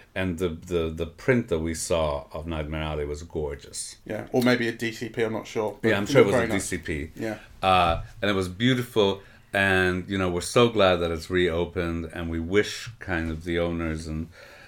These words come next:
Speaker 1: and everyone who works there the very best of luck. We'll certainly be supporting it as much as we can.
Speaker 2: Yeah, it's been bought by, uh, this Kevin Markwick. Uh, and he's running it with his daughter, Katie. And they spent apparently a hundred thousand pounds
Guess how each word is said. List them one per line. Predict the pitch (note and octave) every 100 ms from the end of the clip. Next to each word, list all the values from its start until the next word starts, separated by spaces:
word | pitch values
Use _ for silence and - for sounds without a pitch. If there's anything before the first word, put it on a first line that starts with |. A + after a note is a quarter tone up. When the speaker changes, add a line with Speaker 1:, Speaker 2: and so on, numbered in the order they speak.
| -
Speaker 1:
and | F2
everyone | F2+ F2 F2 E2+
who | F2+
works | D#2+ E2 D#2
there | - E2
the | D#2+
very | E2+
best | D#2 D#2+ -
of | D#2
luck. | F2+ E2 D#2 -
We'll | E2+
certainly | - F2+ F2 D#2+
be | D#2 D#2
supporting | - D#2 E2 D#2 D2
it |
as | C#2+ C#2+
much | C#2+ D2+
as |
we | D2+
can. | C#2 D2 C2 C2 - -
Speaker 2:
Yeah, | B2+ A#2+
it's | A#2 B2+
been | C#3 B2+
bought | C#3 C3+ C3
by, | A#2 A#2+
uh, | B2 A#2
this | A#2+
Kevin | - C#3+ C3
Markwick. | B2+ A#2+ C3+ - - - - _ _ - - -
Uh, | A#2+ A#2 A#2+
and | A#2+
he's | B2
running | A#2+ A#2+
it | A#2+
with | A2+
his | A2+
daughter, | - A2+ A2+ -
Katie. | C3 A2 A2 A2 A#2+ - - -
And | A#2+
they | A#2+
spent | - B2+ A#2+
apparently | B2 A#2+ A2+
a |
hundred | A#2+ A#2+
thousand | A#2+ A#2 A2+
pounds | A2+ A#2 A2+